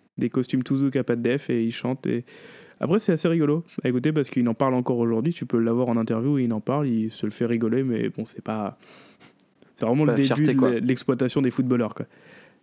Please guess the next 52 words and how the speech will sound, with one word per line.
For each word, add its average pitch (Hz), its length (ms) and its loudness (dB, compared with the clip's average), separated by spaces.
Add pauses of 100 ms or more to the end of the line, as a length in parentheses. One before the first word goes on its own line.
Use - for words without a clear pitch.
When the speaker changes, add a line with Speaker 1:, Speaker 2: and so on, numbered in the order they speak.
(400)
Speaker 2:
D'accord. 113 380 -2 (840)
Bon, 117 140 2
on - 20 2
n'a 113 80 0
pas 131 120 2
d'extrait 131 300 -2
sur 123 200 -4
celui-là, 113 260 0
du 104 100 -4
coup - 120 -6
ça 110 140 -4
en 104 40 0
valait 104 120 0
pas - 120 -4
le 101 60 -6
coup. - 120 -16 (180)
Speaker 1:
Non, 147 300 2
Sacré 156 300 0
Marius, 151 360 0
c'est 131 180 0
plus, 160 600 -4 (500)
ça - 180 -4
s'écoute 180 400 -2 (240)
presque - 600 -2
facilement, 147 600 0
quoi. 123 180 -4 (1800)
Speaker 2:
Ah, 85 160 -6
en 78 60 -4
même 107 180 -2
temps, 117 220 2
si 117 160 -4
c'est 117 160 0
Julien 104 300 2
Clerc 101 240 -2
aux 101 60 4
manettes, 98 420 -2
j'ai - 60 -4
Speaker 1:
Bah 131 40 2
Speaker 2:
envie 123 80 2
Speaker 1:
voilà, 120 200 -2
Speaker 2:
de - 20 -2
te - 60 -2
Speaker 1:
j'ai - 40 2
envie 104 80 0
Speaker 2:
dire. 101 60 -8
Speaker 1:
de - 60 -10
te 113 40 -8
dire, 120 180 -8
c'est 120 120 -4
très 120 200 -4
antillais, 113 600 -2
euh. - 420 -2